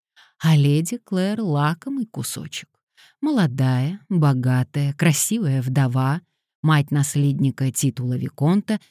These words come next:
и огромного поместья. Ни один английский холостяк не пропустит такую добычу.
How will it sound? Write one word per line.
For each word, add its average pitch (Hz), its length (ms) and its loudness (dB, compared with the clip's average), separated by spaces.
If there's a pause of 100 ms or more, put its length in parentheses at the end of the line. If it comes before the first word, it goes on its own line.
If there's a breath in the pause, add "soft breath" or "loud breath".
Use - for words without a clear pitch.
(160 soft breath)
и 127 80 -2
огромного 196 840 -2
поместья. 151 920 -2 (420)
Ни 320 200 2
один 143 420 2
английский 131 600 0
холостяк - 920 -8
не 185 180 8
пропустит - 640 -2
такую 135 380 -4
добычу. 127 560 -2